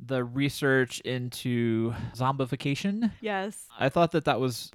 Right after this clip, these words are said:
Speaker 1: pretty amazing. Um, you know, Wade Davis's book and how he encountered the culture in Haiti and all that. That was just really amazing. And I learned a lot. And I got to talk about, you know, one of my favorite directors who did A Nightmare on Elm Street, Wes Craven.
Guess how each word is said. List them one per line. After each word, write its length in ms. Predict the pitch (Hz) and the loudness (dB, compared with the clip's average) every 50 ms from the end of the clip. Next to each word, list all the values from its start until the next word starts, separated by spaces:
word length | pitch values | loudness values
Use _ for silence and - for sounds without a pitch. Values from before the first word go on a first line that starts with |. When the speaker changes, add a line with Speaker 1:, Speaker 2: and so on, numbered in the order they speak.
| - - | -10 -4
Speaker 1:
pretty 260 | - 180 175 165 156 | -2 0 0 0 0
amazing. 520 | 139 131 135 127 120 120 113 113 113 110 110 | 0 0 0 -2 -2 -2 -2 -4 -4 -2 -2
Um, 340 | 107 107 101 104 104 104 95 131 | -2 -2 -2 -4 -6 -8 -10 -8
you 80 | 120 | -8
know, 140 | 120 113 110 - | -6 -6 -8 -10
Wade 340 | - - - 117 120 120 120 | -14 -12 -6 -4 -2 -2 0
Davis's 500 | 123 117 117 117 120 117 - - 117 110 | 0 0 0 0 -2 -4 -6 -8 -10 -8
book 420 | - - 110 107 104 110 - - | -6 -2 -2 0 0 -2 -2 -4
and 140 | 120 107 107 | -8 -6 -4
how 380 | 110 117 120 117 110 107 107 110 - | -4 -2 0 0 0 0 0 -2 -2
he 360 | - 139 135 135 135 123 113 | 0 2 4 4 2 2 0
encountered 800 | 131 127 - 139 131 127 123 143 135 123 123 123 120 120 127 127 - - - - - | -4 -6 -4 -4 -4 -2 -2 0 2 2 2 2 0 -2 -6 -8 -8 -10 -12 -10 -6
the 140 | 139 143 | -4 -4
culture 580 | - - - 143 - - - 175 175 175 170 170 - | -2 -2 -2 -2 -2 0 0 2 2 2 2 0 0
in 160 | 139 131 123 | -2 -2 -2
Haiti 420 | 127 120 156 156 156 156 151 147 151 | -2 0 2 2 2 2 2 2 2
and 80 | 143 127 | 0 0
all 160 | 123 120 117 | 0 -2 0
that. 200 | 110 110 95 - - - | -2 -2 -4 -4 -2 0
That 180 | 147 160 110 | 2 2 2
was 120 | 127 127 113 | 2 0 -2
just 260 | 117 113 - - - _ | -4 -8 -10 -12 -14 _
really 240 | - 139 147 135 135 | 0 2 2 2 2
amazing. 340 | 131 127 120 117 113 123 120 | 0 0 -2 -2 -2 -2 0
And 100 | 123 131 | 2 4
I 100 | 147 147 | 4 4
learned 400 | 151 156 151 147 143 139 131 - | 4 4 4 2 0 -2 -6 -2
a 100 | - 135 | 2 2
lot. 420 | 135 131 127 123 120 120 120 - - _ - | 4 6 6 6 6 6 4 2 0 _ -2
And 140 | - 160 180 | 0 2 2
I 40 | |
got 180 | 185 196 202 202 | 4 4 2 2
to 60 | - 202 | 2 0
talk 240 | - 208 202 190 | 0 0 -2 0
about, 380 | - 190 196 190 185 185 165 - - - | 0 2 4 4 4 4 2 0 -6 -4
you 100 | - 165 | 0 2
know, 60 | 160 | 2
one 120 | 147 143 135 | 2 0 0
of 40 | |
my 120 | 135 139 147 | 0 0 0
favorite 300 | - 165 156 147 - - | 2 2 2 2 0 0
directors 460 | - 131 127 - - 127 127 127 120 | 0 -2 -2 -2 -2 -4 -4 -4 -2
who 140 | - 127 127 | -4 -4 -2
did 420 | 120 127 123 120 113 110 117 - - | 0 0 0 2 0 -2 -4 -8 -8
A 60 | 117 | -4
Nightmare 220 | 123 - - 113 | -4 -4 -2 -2
on 40 | 117 | -4
Elm 80 | 147 151 | -4 -6
Street, 220 | - - - - | -6 -8 -6 -4
Wes 120 | - - | -6 -6
Craven. 380 | - - - 156 151 - - - | -6 -6 -8 -8 -8 -10 -14 -16